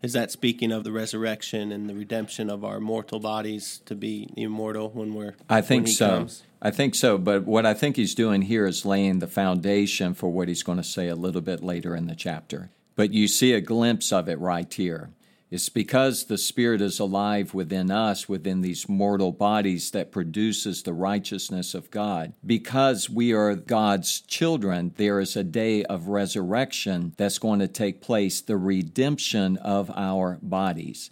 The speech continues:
Speaker 2: And when Christ Jesus came out of the grave, he is the resurrection and the life. Resurrection power to me means you come out of the grave never to die again.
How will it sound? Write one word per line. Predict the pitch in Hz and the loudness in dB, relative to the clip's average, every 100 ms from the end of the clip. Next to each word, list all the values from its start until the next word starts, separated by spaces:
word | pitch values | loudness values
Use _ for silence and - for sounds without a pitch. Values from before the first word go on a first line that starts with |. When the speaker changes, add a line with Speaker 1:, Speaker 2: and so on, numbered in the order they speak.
| _ | _
Speaker 2:
And | 110 110 | 2 4
when | 107 101 | 4 2
Christ | - 139 143 131 - - | 2 2 4 2 0 -2
Jesus | 123 143 127 113 98 | 2 2 2 -2 -2
came | - 117 107 | -2 2 2
out | 104 101 | 2 2
of | 92 | 0
the | 95 | -2
grave, | 117 131 123 85 - - _ _ _ _ | 2 2 2 -2 -6 -18 _ _ _ _
he | - 127 | 4 6
is | 113 - | 6 4
the | 107 | 2
resurrection | 104 110 120 101 107 104 - 101 | 4 4 4 4 4 2 2 4
and | 98 | 4
the | 95 | 2
life. | 92 117 107 87 - - | 2 2 0 -2 -10 0
Resurrection | 113 131 113 110 123 151 - 117 | 4 4 4 4 4 4 2 2
power | - 113 104 98 | 2 2 4 2
to | - 110 | 2 2
me | 123 139 | 4 4
means | 120 107 113 110 117 110 98 120 | 4 2 4 4 6 4 4 2
you | 104 | 0
come | - 127 117 | 0 0 2
out | 110 127 | 2 2
of | 123 | 2
the | 98 98 | 2 0
grave | 90 123 117 104 90 | 2 4 4 2 2
never | 104 110 107 | 2 2 2
to | 101 - | 0 -2
die | 87 101 98 | -2 0 2
again. | 95 92 123 117 85 | 0 -2 0 0 -2